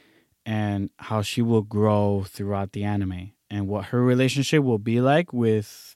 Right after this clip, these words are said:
Fern. If she's actually going to mentor her, if they end up having, like, a, I don't know, like, a sisterhood or, uh, a nice teacher-student, uh, relationship, you know, I think it,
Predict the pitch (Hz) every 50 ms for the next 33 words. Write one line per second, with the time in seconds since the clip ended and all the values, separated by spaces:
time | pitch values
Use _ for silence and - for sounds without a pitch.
0 | _ _ - 160 160 143 110 98 95 104 - _ _ _ _ _ _ _ _ _
1 | _ _ _ - 120 120 113 - 131 127 120 123 117 113 113 - 131 120 113 117
2 | 117 117 104 - 110 110 110 110 104 - - 120 113 110 113 120 127 127 120 -
3 | 120 113 107 101 104 104 98 95 90 95 - _ _ _ _ _ _ _ _ _
4 | 113 113 110 107 104 101 98 - - - - 110 110 120 120 120 120 117 120 113
5 | 131 - _ _ _ - - 113 113 113 113 117 113 113 113 113 110 107 107 -
6 | 107 101 101 101 98 98 - - - _ _ _ 95 104 107 110 113 117 117 117
7 | 117 110 107 101 104 104 104 - - 147 - - 135 120 107 113 110 107 104 101
8 | 98 101 98 98 95 92 98 - _ - - _ _ _ _ - 101 101 98 98
9 | 98 95 92 92 92 95 - - 104 101 107 110 117 120 123 123 120 - - -
10 | _ - - 143 135 - - 135 127 123 123 120 120 120 117 107 - - - 131
11 | 127 123 120 117 117 110 107 - - _ _ _ _ - - 104 101 98 98 110
12 | 113 120 131 135 - 139 123 113 - - 107 98 95 - _ _ _ _ _ _
13 | _ _ _ _ _ _ - 107 110 107 101 95 95 92 - - _ _ _ _
14 | - 110 123 135 135 - 156 151 143 147 -